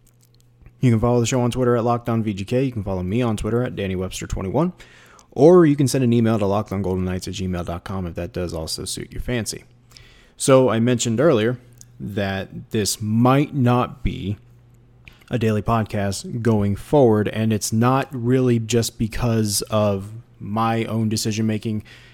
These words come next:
This has really become a network-wide decision where hosts of certain shows will have the option to go, either continue to go daily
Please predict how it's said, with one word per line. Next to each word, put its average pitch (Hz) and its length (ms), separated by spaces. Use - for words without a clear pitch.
This 131 260
has 123 140
really 143 300
become 127 520
a 117 200
network-wide 107 1600
decision 104 640
where 101 480
hosts - 460
of 113 300
certain 110 300
shows 104 540
will 110 160
have 104 360
the 110 140
option 104 460
to - 100
go, 101 460
either 147 340
continue 170 460
to 160 100
go 147 300
daily 151 520